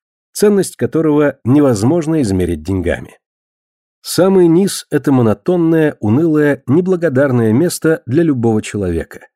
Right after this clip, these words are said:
Именно поэтому я подробно объяснил, как можно обойтись без пребывания в самом низу благодаря хорошему планированию. Поэтому же я посвятил столько слов описанию новой профессии,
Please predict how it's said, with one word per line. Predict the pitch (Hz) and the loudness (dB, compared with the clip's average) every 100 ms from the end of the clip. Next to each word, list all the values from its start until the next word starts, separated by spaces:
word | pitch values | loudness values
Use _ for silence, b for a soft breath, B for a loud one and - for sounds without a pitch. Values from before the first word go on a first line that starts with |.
| _ _ _ | _ _ _
Именно | 160 185 180 | 0 2 0
поэтому | 165 175 175 156 | 0 -2 -2 -2
я | 147 139 | -2 -2
подробно | 123 160 160 147 | -4 -4 -2 -2
объяснил, | 135 127 - 175 165 | 0 -2 0 0 0
как | 170 - | -6 -4
можно | 160 151 | -4 -2
обойтись | 147 131 123 165 117 | -2 -2 -2 -4 0
без | 175 - | 0 0
пребывания | 156 156 143 117 98 87 | -2 0 2 2 0 -2
в | |
самом | - 127 101 | -2 0 0
низу | 98 117 180 - _ _ | 0 2 0 0 _ _
благодаря | - 104 95 87 90 135 131 - | -4 -2 0 0 0 0 -2 -8
хорошему | - 95 92 - 98 98 | -6 -2 -2 -2 -2 -2
планированию. | 110 127 151 82 82 - _ _ _ _ _ - | -2 -2 -2 -2 -8 -16 _ _ _ _ _ -2
Поэтому | 196 202 196 | 0 2 2
же | 156 | 2
я | 165 | 0
посвятил | 143 131 127 165 | -2 -4 0 0
столько | 139 135 120 147 | 0 -2 -2 -2
слов | - 147 - | 0 -2 -4
описанию | 123 104 - 131 127 123 | -10 -8 -2 0 2 2
новой | 107 107 92 | 2 0 -2
профессии, | - 90 - 151 131 - 117 - | -4 -6 -4 -4 -2 0 0 0